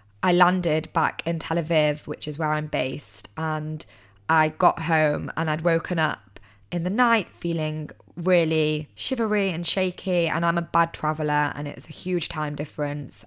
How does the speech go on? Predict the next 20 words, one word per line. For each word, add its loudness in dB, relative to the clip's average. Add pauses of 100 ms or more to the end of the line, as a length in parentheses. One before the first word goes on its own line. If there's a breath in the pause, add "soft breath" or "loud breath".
and -4 (480 loud breath)
big 2 (160)
weather 0
change -4
going 0
from -10
tropical -2
heat -4
to -2 (120)
Tel 0
Aviv 0
spring -4
weather, -2
which -10
was -6 (180)
quite -6
cool -2
in -4
the -6
evening. -4